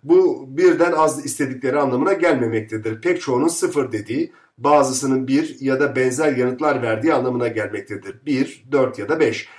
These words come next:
Erkekler iki, sekiz, on sekiz. Bu türden başka sorular da sorabilirsiniz. Örneğin,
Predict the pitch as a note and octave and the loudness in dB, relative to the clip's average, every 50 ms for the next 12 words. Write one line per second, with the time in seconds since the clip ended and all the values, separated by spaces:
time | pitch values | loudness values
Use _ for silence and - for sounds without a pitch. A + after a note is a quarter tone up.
0 | - _ - C3+ C3 B2+ - C#3+ C3 C3 C3+ C#3 E3 - - - _ - C3 B2+ | -18 _ -6 -4 -2 0 -2 -2 -2 0 0 0 0 0 -4 -10 _ -10 -10 -10
1 | - - A#2+ - E3 - - - _ _ - - - C#3+ B2+ B2 - D3+ F3 G#3+ | -8 -6 -4 -4 -4 -6 -8 -14 _ _ -12 -6 -4 -4 -4 -4 -4 -4 -4 -4
2 | A3 - - - _ _ _ _ _ _ D#3+ F#3+ G#3 A#3 A#3 - - - C#3 - | -4 -8 -10 -12 _ _ _ _ _ _ 4 6 6 6 6 2 -2 -4 -4 -6
3 | - D#3+ - - - - - - - - - - - - - - - - - - | -8 -10 -10 -10 -12 -12 -14 -16 -16 -16 -14 -12 -12 -12 -12 -12 -12 -12 -12 -12
4 | - - - - - - C5+ - - - - - - - - - - - - - | -10 -10 -10 -8 -8 -8 -8 -8 -8 -8 -10 -8 -10 -10 -10 -10 -10 -12 -12 -14
5 | - - - - - - - - - - - - - - - - - - - _ | -14 -14 -16 -16 -16 -16 -16 -18 -18 -18 -18 -20 -20 -20 -20 -20 -20 -20 -20 _
6 | _ _ _ _ - C#3 F#3 C#4 - - - A#3+ A3 F#3 G#3+ G#3 G3+ G3 - F3+ | _ _ _ _ -12 -4 -4 -4 -4 -2 -4 -6 0 2 2 2 2 4 2 2
7 | F3 E3+ - A3+ G#3+ - F3+ F3 D#3+ D3+ D3+ D3+ C#3+ C3 D#3+ E3 E3 - C#3+ C3+ | 2 2 2 0 0 2 2 2 2 4 4 2 2 2 2 0 0 2 2 2
8 | C3+ B2+ B2+ A#2+ A#2 A2 G#2+ - A2 G#2 G2+ G2+ - - C#3+ C#3 C#3 C#3 A#2 B2 | 2 0 -2 -2 -4 -4 -4 -4 -6 -8 -8 -10 -6 -4 -2 0 2 2 2 2
9 | C3 - - | 0 -2 -6